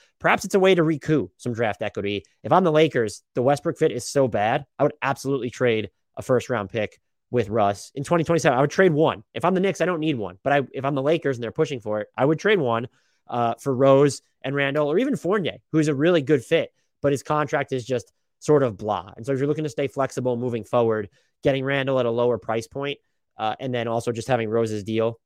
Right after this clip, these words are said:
he has a team option in twenty-three, twenty-four, come off the books, there's value there. You might just prefer a straight up, um, dump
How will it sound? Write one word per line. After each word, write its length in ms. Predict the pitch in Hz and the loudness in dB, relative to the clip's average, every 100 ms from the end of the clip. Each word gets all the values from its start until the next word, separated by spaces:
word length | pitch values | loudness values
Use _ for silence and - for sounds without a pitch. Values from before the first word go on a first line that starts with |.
| - | -8
he 80 | |
has 100 | 113 | -8
a 60 | 101 | -6
team 160 | 120 107 | -8 -6
option 320 | 107 - 113 | -6 -6 -10
in 100 | 101 | -12
twenty-three, 460 | - 107 98 107 | -12 -12 -10 -10
twenty-four, 560 | 98 107 92 101 107 113 _ _ _ | -10 -12 -12 -4 -4 -4 _ _ _
come 160 | - 131 | -4 0
off 140 | 123 | 0
the 80 | - | -2
books, 380 | 95 110 - - _ _ _ - | -2 0 -2 -6 _ _ _ -2
there's 200 | 143 127 | 0 2
value 260 | 131 131 113 | 2 0 0
there. 260 | 95 92 - | -6 -10 -8
You 100 | 139 | -2
might 180 | 165 160 | 0 0
just 180 | 156 | -2
prefer 360 | 147 131 143 139 | -2 0 2 2
a 40 | |
straight 420 | 117 - 139 135 120 | 0 -4 -2 0 2
up, 280 | 113 - - _ _ _ _ | 2 0 -8 _ _ _ _
um, 480 | 117 110 101 101 95 _ _ _ _ _ _ _ _ - 151 | -2 0 0 -4 -10 _ _ _ _ _ _ _ _ -8 -2
dump 340 | 143 127 95 | 2 2 2